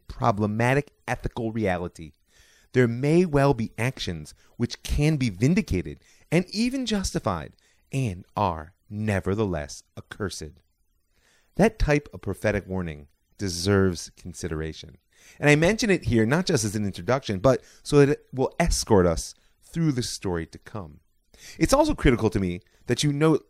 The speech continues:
Leibowitz's reference point for a discourse on the ethical issues. It's the biblical narrative, because despite the long years of exile, when our tradition was not forced to engage questions of power and warfare,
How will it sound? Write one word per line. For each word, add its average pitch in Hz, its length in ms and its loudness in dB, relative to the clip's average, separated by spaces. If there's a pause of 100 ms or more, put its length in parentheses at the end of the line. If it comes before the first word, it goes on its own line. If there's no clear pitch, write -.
(160)
Leibowitz's 139 520 4
reference 123 520 0
point 87 320 -2
for 101 100 0
a 92 100 2
discourse 92 480 0
on 90 80 0
the 92 100 -2
ethical 87 360 -4
issues. 80 460 -6 (340)
It's - 220 0 (100)
the 123 140 0
biblical 107 880 2
narrative, 95 640 -2 (280)
because 139 260 6
despite 175 600 -2
the 165 100 -4
long 139 520 -8
years 120 280 -2
of 110 140 -8
exile, 85 500 -10 (260)
when 117 120 4
our 127 100 6
tradition 170 500 2
was 139 200 0 (280)
not 151 420 0
forced - 480 -4 (220)
to 131 100 -2
engage 113 400 0
questions 104 500 -6
of 95 140 -10
power 92 400 0
and 82 180 -10
warfare, 82 520 -8